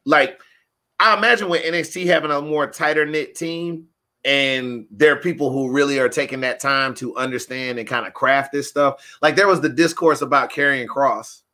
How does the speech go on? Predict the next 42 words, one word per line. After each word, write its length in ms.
you 160
know, 260
and 140
how, 340
like, 380
this 160
is 80
a 60
man 320
that 120
they 400
specifically 1040
put 120
in 140
a 60
position 420
to 60
be 160
undefeated, 640
never 240
put 160
his 80
shoulders 340
to 80
the 100
mat, 400
et 60
cetera, 320
et 60
cetera. 400
And 80
then 80
he 60
comes 260
to 80
Raw, 460
and 160
then 100
it's 160
like, 320
you 80
know, 280